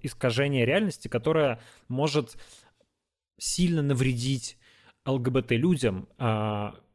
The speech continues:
сильно ухудшить отношение к ним, заставить, э, относиться к ним как к прокаженным, да, там, прятать от них детей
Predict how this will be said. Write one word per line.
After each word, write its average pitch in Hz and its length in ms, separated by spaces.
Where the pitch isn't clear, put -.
сильно 139 380
ухудшить 127 380
отношение 151 640
к - 100
ним, 110 240
заставить, 117 720
э, 104 800
относиться 131 440
к - 80
ним 120 100
как 110 200
к - 40
прокаженным, 120 800
да, 113 120
там, 107 140
прятать 123 340
от 117 140
них 113 140
детей 170 480